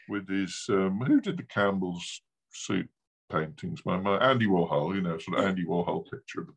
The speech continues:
Speaker 1: Beatles on the wall and all that. And it's great. We worked together and we wrote a book called High in the Clouds.
Speaker 2: Mm-hmm.
Speaker 1: And that came out.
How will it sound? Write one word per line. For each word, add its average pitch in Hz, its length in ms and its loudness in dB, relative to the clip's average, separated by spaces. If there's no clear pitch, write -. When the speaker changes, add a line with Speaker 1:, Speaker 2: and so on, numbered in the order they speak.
Speaker 1:
Beatles 85 340 -6
on 82 140 -12
the 80 60 -16
wall 82 400 -14
and 80 80 -16
all 80 80 -14
that. - 560 -8
And 151 80 0
it's 147 80 0
great. 139 240 4
We 110 80 2
worked 120 260 4
together 85 340 2
and 85 260 2
we 95 60 0
wrote 95 220 2
a - 80 -20
book - 180 -4
called 90 260 0
High 92 240 2
in 85 80 2
the 78 60 -2
Clouds. 67 640 -6
Speaker 2:
Mm-hmm. 196 220 -6
Speaker 1:
And 87 720 4
that 113 240 0
came 95 240 -2
out. 294 320 -4